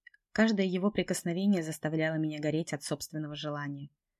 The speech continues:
Воспоминания всплывали одно за другим. Неужели я влюбилась в тебя еще в этом гребаном туалете? Неужели наша темная судьба всегда пыталась соединить нас, чтобы встать на светлую сторону?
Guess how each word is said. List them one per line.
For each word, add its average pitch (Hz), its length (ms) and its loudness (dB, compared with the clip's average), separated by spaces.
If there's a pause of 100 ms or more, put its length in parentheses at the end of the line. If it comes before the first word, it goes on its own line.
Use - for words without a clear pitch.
(180)
Воспоминания 180 720 4
всплывали 165 500 -2
одно 156 320 0
за 156 120 -4
другим. 147 460 -4 (500)
Неужели 190 440 6
я 185 160 8
влюбилась 175 480 2
в - 40 -20
тебя 170 280 4
еще 180 260 2
в 156 60 -2
этом 175 220 2
гребаном 165 440 2
туалете? 160 680 -2 (480)
Неужели 190 680 6 (140)
наша 190 280 4
темная 208 360 6
судьба 175 380 2
всегда 185 360 0
пыталась 180 460 0
соединить 175 500 2
нас, 147 220 -4
чтобы 165 300 0
встать 165 300 -4
на 165 80 -2
светлую 165 380 -2
сторону? 147 480 -4